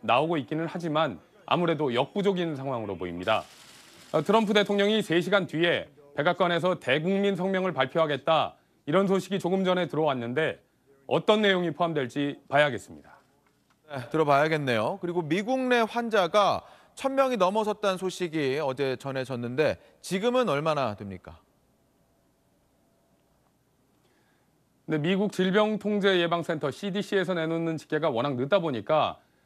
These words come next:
Speaker 1: 뉴욕타임스나 씨엔엔 같은 언론들이 자체적인 집계를 먼저 내놓고 있습니다.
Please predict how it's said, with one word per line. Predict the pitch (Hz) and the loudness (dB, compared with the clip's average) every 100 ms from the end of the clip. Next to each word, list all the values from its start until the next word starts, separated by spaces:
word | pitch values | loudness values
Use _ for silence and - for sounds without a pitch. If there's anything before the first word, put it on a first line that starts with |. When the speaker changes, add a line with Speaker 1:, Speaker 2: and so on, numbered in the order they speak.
| _ - | _ -4
Speaker 1:
뉴욕타임스나 | 156 208 208 214 196 190 196 | 2 2 2 0 2 0 0
씨엔엔 | 214 233 226 220 | 0 0 0 0
같은 | 202 180 | 0 0
언론들이 | 135 180 208 190 190 | 0 2 0 0 -4
자체적인 | - 147 175 170 165 | -4 -4 -2 -4 -4
집계를 | 143 151 151 170 170 _ _ | -4 -2 0 -2 -4 _ _
먼저 | - 131 180 180 | 0 2 2 2
내놓고 | 143 147 120 | 0 -2 -6
있습니다. | 98 92 90 98 73 | -8 -8 -2 -2 -4